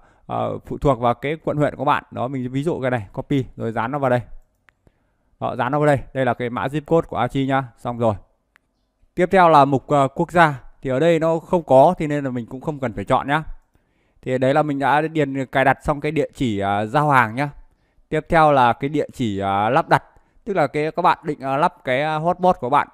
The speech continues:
đặt ở địa, địa chỉ nào thì các bạn điền vào đây nhá. Thì mình, à, cũng giống như trên thôi,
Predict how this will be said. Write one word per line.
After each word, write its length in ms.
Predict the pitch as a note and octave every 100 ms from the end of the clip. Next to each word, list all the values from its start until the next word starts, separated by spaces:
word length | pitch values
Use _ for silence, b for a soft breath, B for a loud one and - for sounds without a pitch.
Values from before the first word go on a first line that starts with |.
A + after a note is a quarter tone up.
| - _
đặt 200 | C3 -
ở 280 | A2+ F#2 -
địa, 300 | G2+ F#2 G2+
địa 140 | A#2+
chỉ 180 | - G#2+
nào 260 | A#2 G#2 - -
thì 80 | G#2+
các 80 |
bạn 180 | A#2+ A#2
điền 160 | C3 G#2
vào 80 | G#2+
đây 140 | A#2+
nhá. 180 | C3 C3+ _ _ _ _ _
Thì 100 | -
mình, 260 | A2 A2+ G#2+
à, 60 |
cũng 300 | G#2+ D3 E3+
giống 200 | E3 D3+
như 80 | F#3+
trên 220 | F#3+ F#3
thôi, 140 | D#3+